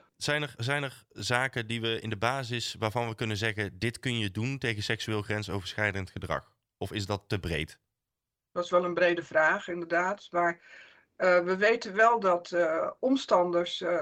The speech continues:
Speaker 2: de rol van omstanders belangrijk is.
Speaker 1: Ja.
Speaker 2: Mensen nemen soms veel ruimte in, in een tram en gaan, eh, met hun benen tegen een ander aan zitten. Dat is een heel simpel voorbeeld.
Speaker 1: Ja.
Speaker 2: Eh, als je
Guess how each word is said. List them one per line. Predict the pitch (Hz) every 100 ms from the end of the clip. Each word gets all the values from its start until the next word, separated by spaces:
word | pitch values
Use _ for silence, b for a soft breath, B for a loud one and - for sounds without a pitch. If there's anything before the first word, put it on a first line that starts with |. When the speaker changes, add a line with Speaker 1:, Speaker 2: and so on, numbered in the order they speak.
| 143 - - - - - -
Speaker 2:
de | 202
rol | 262 277
van | 254
omstanders | 240 262 - 185 165 165
belangrijk | 165 156 151 147 147
is. | 143 147 -
Speaker 1:
Ja. | 92 80 B B B _ -
Speaker 2:
Mensen | 185 208 202 190
nemen | 190 185 180
soms | 196 190
veel | - 190
ruimte | 175 196 254 -
in, | 190 170
in | 180
een | 170
tram | 170 202 160 190 226
en | - 180 175
gaan, | - 170 165 -
eh, | 165 160 156
met | 160 175
hun | 175 175
benen | 180 175
tegen | 170 160 165
een | 156
ander | 180 214 175
aan | 156
zitten. | 151 135 170
Dat | 170 156
is | -
een | 147
heel | 151
simpel | 151 160 151 151
voorbeeld. | 190 208 226 127 135 -
Speaker 1:
Ja. | 107 92
Speaker 2:
Eh, | 151 151 -
als |
je | 175